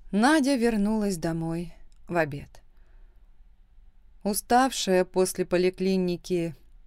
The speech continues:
заварила себе чай и измерила температуру. Ей не хотелось признаваться даже себе,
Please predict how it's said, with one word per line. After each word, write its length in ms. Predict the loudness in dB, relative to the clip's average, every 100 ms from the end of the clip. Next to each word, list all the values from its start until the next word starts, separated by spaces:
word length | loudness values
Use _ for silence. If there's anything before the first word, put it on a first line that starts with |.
| -12
заварила 680 | -4 0 2 4 4 2 0
себе 320 | -6 -8 -8
чай 480 | -8 -2 0 0 -2 -12 -20 -20 -20 -20 -20 -4
и 180 | 0 0
измерила 760 | 0 0 2 2 2 0 0 -2
температуру. 960 | -4 -4 -2 -4 -4 -10 -12 -12 -16 -20 -20 -20 -20 -20 -20 -20 -20 -20 -20 -20 -20 _ -20 -20 -20 -10
Ей 320 | -6 2 2 4
не 140 | 0
хотелось 680 | -2 -4 0 0 2 -2 -4
признаваться 1120 | -2 -2 0 -2 0 0 0 -2 0 0 -2 -4
даже 440 | 0 0 0 -4
себе, 640 | -6 -8 -6 -2 0 -2